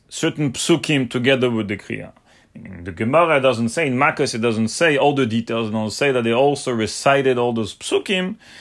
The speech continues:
but it goes along with the Kriya. That Karu Bigdehem, together with the Kriya, was also the psukim that the Gemara in Mei Katan says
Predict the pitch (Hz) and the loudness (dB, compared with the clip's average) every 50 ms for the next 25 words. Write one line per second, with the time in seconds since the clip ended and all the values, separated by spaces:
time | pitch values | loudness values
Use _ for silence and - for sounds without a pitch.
0 | - - _ - 147 147 156 165 165 147 135 120 190 214 202 170 208 214 220 262 | -20 -20 _ 2 4 4 6 4 2 0 0 2 4 4 4 4 2 4 6 6
1 | 247 220 202 185 170 190 196 214 208 - - 226 254 262 254 226 240 - _ _ | 6 6 4 4 2 2 2 2 0 -2 -4 -4 -2 -2 -4 -4 -8 -12 _ _
2 | _ _ _ _ - - - - - 165 175 175 190 180 147 160 147 131 117 120 | _ _ _ _ -14 -14 -10 0 4 4 6 8 6 6 4 2 0 0 0 0
3 | 107 113 151 202 240 226 226 - 214 214 196 285 320 339 320 302 226 190 170 170 | 2 2 0 0 -2 -4 -6 -6 -6 -4 0 4 4 4 4 2 0 0 0 -2
4 | 160 170 160 - 247 294 294 285 277 262 247 226 220 202 240 254 254 226 - 226 | -2 -4 -4 -6 -6 -4 -2 0 0 2 2 0 0 2 2 0 0 0 -2 -4
5 | 185 170 - - - - 220 196 - 196 196 185 175 151 151 147 151 143 131 156 | -4 -4 -6 -4 -2 0 0 0 0 0 -2 0 2 0 0 0 0 -4 -4 -4
6 | 160 170 170 165 156 147 139 139 135 - 151 151 147 - 147 139 - - 160 151 | -2 -2 -2 -2 -2 -2 -4 -6 -6 -4 -6 -6 -6 -6 -8 -8 -2 0 2 4
7 | 143 139 131 123 120 | 4 2 2 0 -6